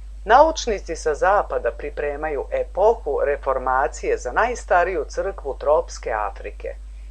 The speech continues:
Ona će se možda ostvariti,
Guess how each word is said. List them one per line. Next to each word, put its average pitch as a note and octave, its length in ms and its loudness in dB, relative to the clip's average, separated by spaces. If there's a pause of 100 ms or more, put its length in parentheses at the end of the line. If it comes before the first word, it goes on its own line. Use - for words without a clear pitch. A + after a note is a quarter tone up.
(400)
Ona D3+ 280 2
će D3 180 -6
se - 180 -6
možda E3 500 4
ostvariti, C3 920 0